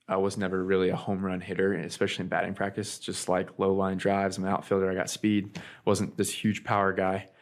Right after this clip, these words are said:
And I told him I'd been working on some things, and he tells me, "Look, you can't do that. You're not gonna do that."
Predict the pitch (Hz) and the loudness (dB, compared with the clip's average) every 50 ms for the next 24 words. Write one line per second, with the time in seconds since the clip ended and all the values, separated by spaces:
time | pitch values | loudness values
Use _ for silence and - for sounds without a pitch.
0 | - - - - - 98 95 92 - 117 113 110 104 101 95 95 95 104 107 104 | -20 -20 -10 -4 -2 0 0 2 2 4 4 4 4 2 2 2 2 0 0 0
1 | - 101 98 - - 92 - 98 92 92 95 95 - - 101 98 98 87 - - | 0 -2 -2 -2 -4 -4 -4 -2 -2 -2 -2 -2 -2 -2 -2 -2 -2 -4 -6 -4
2 | - - 101 95 95 95 95 90 92 92 90 - - - - - 101 87 - 98 | 0 2 4 4 4 2 0 0 0 0 0 -2 -8 -14 -8 -6 -6 -2 0 0
3 | 92 67 98 95 95 92 92 92 - 95 98 101 95 92 - 101 92 92 92 92 | 0 2 4 4 4 6 4 4 2 0 0 0 0 0 -2 -2 -2 0 2 2
4 | 95 92 90 92 90 - | 2 2 2 0 -2 -6